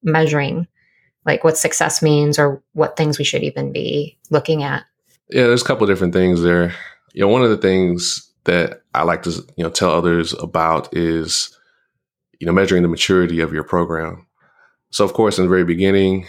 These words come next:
Speaker 2: you're just starting out. There are some ways that you can, uh, assess your program to kinda, kinda get a baseline of the maturity of it. There may be some, some practices you're currently doing, but not under the guise of a DevSecOps program, but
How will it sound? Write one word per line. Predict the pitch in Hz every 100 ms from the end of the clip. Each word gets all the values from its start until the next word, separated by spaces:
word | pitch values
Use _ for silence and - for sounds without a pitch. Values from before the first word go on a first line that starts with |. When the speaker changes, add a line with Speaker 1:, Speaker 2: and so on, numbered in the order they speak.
| - -
Speaker 2:
you're | - 85
just | 87
starting | 90 82 82
out. | 85 87 - - _ _ _
There | 90 92
are | 92 95 90
some | - 92 87
ways | 92 90 87 90 87
that | 85 -
you | 92
can, | 87 87 85 85 85 _ _ _ _ _ _ _
uh, | - -
assess | - - 95
your | 92
program | 87 92 87 87 85
to | -
kinda, | 90 85
kinda | - 95
get | 90
a | 82
baseline | 85 85 - 85 85 82
of | - 80 80 -
the | 82
maturity | 87 92 85 80
of | 76 78
it. | 78 - _ - - -
There | 90
may | 98
be | 104
some, | 98 95 87 87
some | 85
practices | 87 90 - - 87
you're | 85 78
currently | 98 95 85
doing, | 82 87 87 85 87 _ _ _ -
but | 87
not | 90
under | 90 85
the | 87
guise | 80 80 82
of | 82 80
a | 85 82 82 - - - _ _
DevSecOps | 87 87 - 85 78 -
program, | 92 90 82 82 85
but | 87 85 -